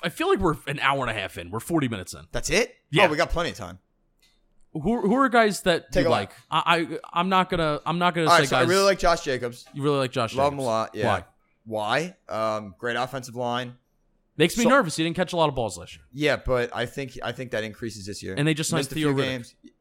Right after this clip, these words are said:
Speaker 2: Stop it, Theo Riddick,
Speaker 1: <laughs>
Speaker 2: please. I couldn't be less worried about Theo Riddick if I tried.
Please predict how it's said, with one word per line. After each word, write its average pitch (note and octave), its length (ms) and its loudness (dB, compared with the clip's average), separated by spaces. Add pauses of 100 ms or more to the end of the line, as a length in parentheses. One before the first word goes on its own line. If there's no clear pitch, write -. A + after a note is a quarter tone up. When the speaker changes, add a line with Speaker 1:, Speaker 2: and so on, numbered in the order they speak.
(220)
Speaker 2:
Stop - 400 -12
it, - 60 -18 (120)
Theo G#2 180 -4
Riddick, G2 280 -6
Speaker 1:
<laughs> - 60 -12
Speaker 2:
please. A#2 340 -6 (540)
I F#3+ 120 4
couldn't A#3 260 -6
be G#3+ 80 -4
less F3+ 300 0
worried D#3 240 2
about A#2+ 360 -4 (1000)
Theo D3 240 0
Riddick B2+ 260 2
if - 120 -10
I G#2+ 60 -4
tried. E2+ 300 -6